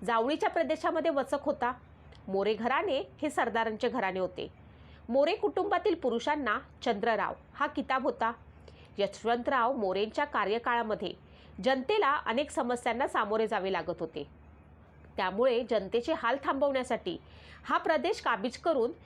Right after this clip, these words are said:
त्याला आपल्या स्वराज्यामध्ये सामील करावे, असे शिवाजी महाराजांनी ठरवले होते. त्याप्रमाणे शिवाजी महाराज आणि यशवंतराव मोरे यांच्यामध्ये लढाई झाली. सत्तावीस ऑगस्ट सोळाशे छप्पन्न रोजी झालेल्या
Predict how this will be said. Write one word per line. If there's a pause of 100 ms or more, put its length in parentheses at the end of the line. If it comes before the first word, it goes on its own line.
(200)
त्याला
आपल्या
स्वराज्यामध्ये
सामील
करावे, (540)
असे
शिवाजी
महाराजांनी
ठरवले
होते. (600)
त्याप्रमाणे
शिवाजी
महाराज (240)
आणि
यशवंतराव
मोरे (320)
यांच्यामध्ये
लढाई
झाली. (640)
सत्तावीस
ऑगस्ट
सोळाशे (100)
छप्पन्न
रोजी
झालेल्या